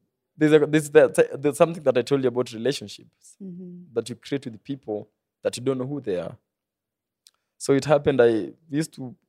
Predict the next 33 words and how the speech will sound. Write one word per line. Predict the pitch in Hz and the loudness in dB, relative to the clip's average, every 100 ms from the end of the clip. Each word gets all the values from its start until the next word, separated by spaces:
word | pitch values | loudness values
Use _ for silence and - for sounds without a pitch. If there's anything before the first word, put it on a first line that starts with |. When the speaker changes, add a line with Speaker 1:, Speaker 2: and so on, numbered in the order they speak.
| - | -6
Speaker 1:
have | 143 147 | 2 2
events | 123 101 143 156 147 - - - _ _ _ - | 2 -4 -2 -2 -4 -12 -14 -18 _ _ _ -18
in | 113 | -10
Kenya | - 135 117 - _ _ 131 | -6 -6 -8 -14 _ _ -20
at | 107 | -10
Power | - 117 | -2 -2
two | 117 | -2
five | 127 110 - | -8 -10 -8
four | - 123 120 - _ _ _ _ | -8 -6 -6 -12 _ _ _ _
and | 117 | -2
all | 135 | 0
that. | 131 123 | 2 0
And | 127 | 0
then | 151 | 0
I | 139 | 0
used | 156 - | -2 -4
to | |
meet | 139 131 | -10 -8
these | 139 - | -10 -8
Sudanese | 131 120 120 135 | -6 -6 -6 -10
bo-, | 117 117 107 | -6 -4 -4
Sudanese | - 127 117 127 135 | -6 -2 -2 -2 -8
boys | 127 123 120 110 113 | -6 -2 -2 -4 -14
who | 113 131 127 | -12 -10 -6
lived | 123 123 | -6 -8
in | 113 107 | -10 -8
Kenya, | 120 117 101 | -6 -6 -6
and | 98 98 | -10 -8
they | 104 | -6
were | 104 | -6
so | 190 190 | -6 -8
Speaker 2:
Mm-hmm. | - 214 | -8 -6
Speaker 1:
interesting. | 208 131 185 127 110 | -8 -10 -10 -12 -12